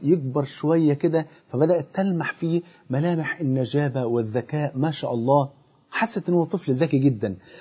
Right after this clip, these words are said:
فبدأت تستعمله في حاجة جميلة قوي. بدأت تجيب له المؤدبين والمربيين والمعلمين والفقهاء والمحدثين،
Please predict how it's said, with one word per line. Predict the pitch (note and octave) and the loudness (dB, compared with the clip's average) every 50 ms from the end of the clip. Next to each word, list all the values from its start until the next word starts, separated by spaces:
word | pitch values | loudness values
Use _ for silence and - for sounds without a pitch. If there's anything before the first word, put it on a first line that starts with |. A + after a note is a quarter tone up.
| - - | -20 -8
فبدأت | - - D3+ D#3+ F#3+ F#3 F#3 F#3 E3+ - - | -2 4 6 6 6 6 4 0 -2 -4 -6
تستعمله | - D3 - - - D3+ C3+ D3 E3 F3+ E3+ | -10 -12 -8 -8 -6 -4 -2 0 0 0 0
في | D3 - | -2 -4
حاجة | - - - F3 D#3 C#3+ | -4 -2 0 0 2 2
جميلة | C3 C3+ C3 D3+ D3 B2+ A#2+ | 2 4 4 4 4 4 2
قوي. | C3 A#2 A#2 | 2 0 2
بدأت | G#2+ A2+ C#3+ E3+ F3 - - - | 2 2 2 2 2 0 0 -2
تجيب | E3 D#3+ G3 F#3 | 0 0 0 2
له | F#3 F#3 | 2 2
المؤدبين | E3+ D#3+ D3 - - C#3 B2+ A#2 B2+ A#2+ D3+ D#3+ D3+ C3+ A#2 A2 - - - - - - | 2 2 2 0 0 -2 0 0 0 0 2 2 2 2 0 -2 -6 -10 -20 -16 -4 0
والمربيين | C3 D3 D#3 D3+ D3+ D3 D3+ C#3+ A#2+ A#2 C#3+ D3 D#3 E3 D#3 C#3 | 2 4 4 4 4 4 2 2 0 0 2 4 4 4 4 4
والمعلمين | B2 A#2+ C3+ D3 C#3+ C#3+ C#3+ C#3 D3+ D3+ D3+ D3+ D#3+ F3 F3+ F3 D3+ C3+ C3 | 2 2 2 2 4 4 2 2 2 2 2 4 4 4 4 4 2 2 2
والفقهاء | D3 D#3 D3 - E3 - - D3+ D3 F3+ F3+ F3 E3 D3+ - | 0 0 -2 -4 -10 -8 -8 -4 0 0 2 2 2 0 0
والمحدثين، | D#3 D3 D3+ D3+ - - E3 D3 C#3+ D3+ C#3+ - - F#3+ F3+ F3 E3 | 0 0 0 0 0 0 0 0 0 -2 -2 0 0 2 4 4 2